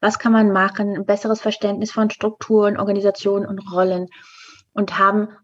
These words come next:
auch live geguckt, wie arbeiten die denn? Wie fühlt sich das denn an? Mit Leuten gesprochen, die das schon gemacht haben auch, ne? Und das hat uns einfach extrem geholfen. Nichtsdestotrotz, ähm, mussten wir natürlich gucken, Deutschland hat andere Voraussetzungen, wir haben keine Filialen, du hast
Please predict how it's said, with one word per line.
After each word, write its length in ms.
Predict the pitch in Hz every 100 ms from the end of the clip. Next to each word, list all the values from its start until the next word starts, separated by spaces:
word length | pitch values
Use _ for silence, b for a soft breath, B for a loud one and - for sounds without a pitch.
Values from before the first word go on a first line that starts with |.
| _
auch 180 | - 196
live 380 | - 202 214 220
geguckt, 360 | 214 - 240 -
wie 100 | -
arbeiten 360 | 226 262 -
die 100 | 196
denn? 140 | 190 180
Wie 120 | 190
fühlt 260 | - 247
sich 100 | 220
das 180 | 220 202
denn 220 | - 202
an? 200 | 208 220
Mit 120 | 214 202
Leuten 260 | 208 226
gesprochen, 460 | 220 - - - 220
die 80 | 208
das 160 | 196
schon 160 | - 202
gemacht 480 | 196 202 - - -
haben 240 | 185 175
auch, 360 | 180 180 175 175
ne? 180 | 196 214 B B -
Und 80 | 208
das 140 | 214
hat 100 | 240
uns 140 | 226
einfach 260 | 208 202 208
extrem 500 | 202 - - 196 196
geholfen. 580 | 190 190 196 202 196 190 B B
Nichtsdestotrotz, 1040 | - 220 - 214 214 208 - 240 294 - - -
ähm, 440 | 240 240 233 240 247 B B B _ _ _ _
mussten 300 | 226 240 254
wir 80 | 233
natürlich 380 | 214 240 233
gucken, 320 | - 269 247 220
Deutschland 440 | 214 214 220 196
hat 200 | 202 -
andere 320 | 190 190 190
Voraussetzungen, 960 | 190 233 240 247 240 226 - 214 208 202
wir 120 | 180
haben 140 | 180
keine 240 | 180 208 220
Filialen, 880 | 262 233 196 202 208 202 202 202
du 100 | 202
hast 260 | 196 196 -